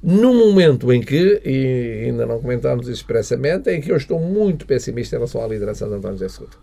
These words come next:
É evidente que é difícil. Eu já estive nessa posição, que é realmente a de suceder a um governo de muitos anos, numa liderança muito complicada. Hum, ele, ele está numa li-, numa posição pior do que aquela que eu estava, porque eu não era anticavaquista.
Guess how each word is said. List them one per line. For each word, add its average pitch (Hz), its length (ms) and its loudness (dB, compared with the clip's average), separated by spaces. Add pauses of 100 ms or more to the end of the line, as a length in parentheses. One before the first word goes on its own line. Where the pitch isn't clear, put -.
(300)
É 135 100 6
evidente 143 280 6
que 165 100 2
é 151 40 6
difícil. 131 460 -2 (760)
Eu 104 140 2
já 107 140 -2
estive 135 340 -10
nessa 104 180 -8
posição, 98 460 -10 (420)
que - 180 -4
é 127 40 0
realmente 123 680 -2 (320)
a 120 160 2
de 110 100 -4
suceder 123 480 -2
a 117 40 -2
um 104 140 -4
governo 117 440 0
de 107 80 -6
muitos 117 340 -6
anos, 135 480 -2 (340)
numa 131 280 0
liderança 120 420 0
muito 113 180 -6
complicada. 156 1000 -2 (280)
Hum, 135 1000 2 (760)
ele, 143 380 6
ele 143 200 6
está 139 180 2
numa 127 200 2
li-, 131 160 0
numa 127 240 0
posição 113 440 -4
pior 123 440 4
do 101 100 -10
que 107 60 -4
aquela 113 240 0
que 95 80 -6
eu 101 40 -4
estava, 156 320 -2
porque 151 180 -4
eu 135 60 2
não 120 120 0
era 113 100 -2
anticavaquista. 104 640 -8